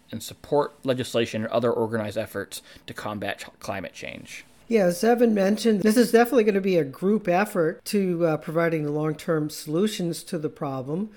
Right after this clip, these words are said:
Speaker 2: and it needs the effort and cooperation of multiple groups like the healthcare system, local, state, and federal governments, health insurance providers,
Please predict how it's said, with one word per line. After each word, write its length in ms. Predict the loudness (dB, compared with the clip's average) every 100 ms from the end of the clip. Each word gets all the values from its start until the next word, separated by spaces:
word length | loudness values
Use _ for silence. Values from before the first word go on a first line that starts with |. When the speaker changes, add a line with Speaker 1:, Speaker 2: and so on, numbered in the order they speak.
| -20 -20 _
Speaker 2:
and 100 | -2
it 100 | -2
needs 260 | 0 -2 -2
the 200 | 0 2
effort 380 | 2 0 -4 -4
and 160 | -8 -8
cooperation 920 | 0 0 0 2 4 4 0 -4 -6
of 160 | -6 -4
multiple 480 | -4 -4 -6 -4
groups 560 | -4 -2 -2 -2 -4 -8
like 240 | -8 -8
the 80 | -10
healthcare 600 | -6 -4 -4 -2 -2 -2
system, 600 | -2 -6 -4 -2 -2 -4 -8 -20 -20 -20 -2
local, 320 | 0 2 0
state, 580 | -4 -2 2 2 2 -4 _ -6
and 200 | -4 -2
federal 300 | -2 0 -2
governments, 840 | -2 -2 0 0 0 -2 -8 -14 -18 _ _
health 280 | -6 -4 -2
insurance 540 | -2 -2 0 0 0 -4
providers, 840 | -4 0 2 4 4 4 0 -8